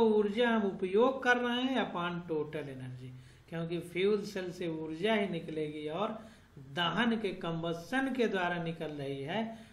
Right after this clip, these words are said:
तो जाहिर सी बात है कि जो ऊर्जा निकलेगी upon total energy,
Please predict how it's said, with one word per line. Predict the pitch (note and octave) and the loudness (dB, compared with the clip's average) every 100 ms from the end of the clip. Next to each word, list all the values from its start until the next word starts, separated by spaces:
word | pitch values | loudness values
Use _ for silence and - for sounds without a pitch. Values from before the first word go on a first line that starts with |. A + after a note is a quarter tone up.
| - | -14
तो | E3 | -8
जाहिर | D3 D#3 D3+ F#3 F3+ | -4 -2 0 0 -2
सी | F3+ | -4
बात | D3+ D#3 D#3 E3+ | -2 -2 -2 -4
है | |
कि | E3+ E3+ | -4 -4
जो | D3 E3 D#3+ | -2 -2 -2
ऊर्जा | D3+ D3+ | -2 -6
निकलेगी | D3 D3 D#3+ F#3 F3+ D#3+ | -6 -8 -8 -6 -4 -4
upon | C#3 D3 C#3+ C#3+ - | -4 -8 -10 -10 -10
total | C#3 C3 C3+ | -10 -10 -12
energy, | B2+ B2 B2 - B2+ | -10 -12 -12 -16 -18